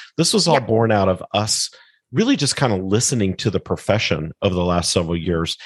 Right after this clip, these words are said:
Speaker 1: and people saying things like, "I want more options with my consulting. I want a different level of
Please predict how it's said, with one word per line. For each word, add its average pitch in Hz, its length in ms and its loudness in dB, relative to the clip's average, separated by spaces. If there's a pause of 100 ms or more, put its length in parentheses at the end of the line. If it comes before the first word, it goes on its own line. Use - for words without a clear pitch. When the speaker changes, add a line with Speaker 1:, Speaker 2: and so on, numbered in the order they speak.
(300)
Speaker 1:
and 117 100 0
people 165 240 -2
saying 123 340 0
things 120 300 0
like, 101 260 -2 (200)
"I 104 80 0
want 123 240 0
more 131 200 2
options 95 540 -4
with 85 180 -4
my 85 120 -2
consulting. 80 600 -6 (100)
I 110 80 2
want 120 400 0 (320)
a 120 60 2
different 117 440 -2
level 107 380 2
of 92 100 -2